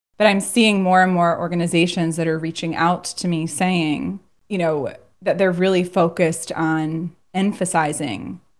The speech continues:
belonging and diversity and equity and inclusion. And they're not just saying it, they're putting task forces together, and they're, and they're empowering their employees, and they're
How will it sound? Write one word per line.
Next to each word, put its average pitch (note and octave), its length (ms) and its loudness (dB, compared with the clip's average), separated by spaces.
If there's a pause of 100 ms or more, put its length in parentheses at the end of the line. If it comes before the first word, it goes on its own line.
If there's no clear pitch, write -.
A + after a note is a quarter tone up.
(140)
belonging E3+ 720 0 (160)
and F3+ 80 -6
diversity E3 600 -4 (280)
and F3 140 -10
equity E3+ 460 -6 (240)
and F3 120 0
inclusion. E3+ 560 0
And E3+ 100 0
they're F3+ 80 0
not F3+ 160 -2
just E3+ 240 -6
saying G3+ 300 2
it, E3 160 -2
they're D#3+ 120 -4
putting E3 500 -4
task G3 300 4
forces E3 360 -2
together, D#3 340 -6
and E3 120 -4
they're, E3 300 -4
and E3 140 -2
they're D#3+ 140 -2
empowering F3 460 2
their E3+ 120 2
employees, E3+ 640 0
and E3 100 -4
they're E3 240 -4